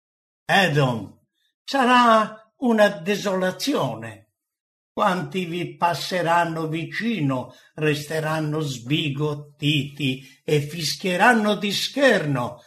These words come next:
davanti a tutte le sue ferite, come nello sconvolgimento di Sodoma e Gomorra e delle città vicine, dice il Signore.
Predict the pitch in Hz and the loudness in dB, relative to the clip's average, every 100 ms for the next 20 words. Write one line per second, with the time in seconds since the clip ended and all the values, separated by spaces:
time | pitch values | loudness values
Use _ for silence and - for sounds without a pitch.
0 | _ - 165 170 165 143 170 151 - 170 | _ -4 0 0 0 0 -2 -2 -6 -8
1 | - 170 156 156 151 165 151 143 156 151 | -6 -4 -4 -4 -6 -4 -4 -4 -6 -2
2 | 143 127 - 110 95 _ _ _ _ _ | -2 -4 -8 -14 -14 _ _ _ _ _
3 | _ _ - 285 240 240 208 170 - - | _ _ 0 4 4 6 4 2 -6 -8
4 | 220 196 175 175 - 180 170 156 160 139 | -2 0 0 -2 -4 -4 -4 -2 0 0
5 | 147 151 143 135 139 135 123 131 - 143 | -2 -2 2 0 0 -6 -6 -6 -2 0
6 | 139 139 135 127 127 120 139 233 294 220 | 0 -2 -4 -2 -4 -4 -2 2 4 4
7 | 151 117 110 101 - _ _ 233 214 220 | 4 0 -6 -10 -14 _ _ 0 2 2
8 | 202 190 - 190 143 185 175 175 190 - | 2 0 -2 -10 -4 -2 -2 -2 -4 -4
9 | 339 208 135 120 113 - _ _ - 147 | -2 0 0 -4 -8 -14 _ _ -6 0
10 | 139 - 143 139 - 151 135 139 135 113 | 0 -2 -6 -6 -8 -4 -2 0 0 -2
11 | 104 90 _ | -6 -12 _